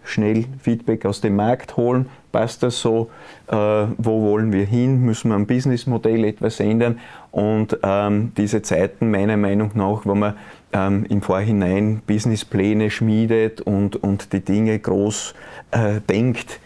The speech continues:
Äh, natürlich muss man es groß denken, aber das Wichtigste ist die Execution. Äh, und wenn man da das im Kleinen schafft und damit auch Geld verdient, dann kann man aufbauend seriöse, äh, Geschäftsmodelle planen und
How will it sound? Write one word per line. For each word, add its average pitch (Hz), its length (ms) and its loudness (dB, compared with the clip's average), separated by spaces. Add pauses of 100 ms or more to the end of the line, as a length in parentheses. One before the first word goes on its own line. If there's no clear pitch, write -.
(260)
Äh, 104 220 2
natürlich 110 420 0
muss 107 180 0
man 110 60 2
es 104 100 -4
groß - 420 -2
denken, 110 540 0 (300)
aber 104 200 0
das 104 140 -2
Wichtigste 107 520 -2
ist 101 260 -2
die 98 120 2
Execution. 123 840 -2 (380)
Äh, 104 300 0
und 101 600 0
wenn 104 120 2
man 104 140 0
da 104 200 2
das 101 220 -2
im 101 140 0
Kleinen 113 460 0
schafft - 520 -4 (100)
und 101 160 0
damit 104 260 0
auch 101 180 0
Geld 120 260 0
verdient, 113 440 0 (280)
dann 104 200 0
kann 104 160 0
man 101 120 2
aufbauend 95 800 0 (160)
seriöse, 95 800 0 (160)
äh, 92 280 0
Geschäftsmodelle 87 920 -2
planen 90 520 0
und 90 320 -4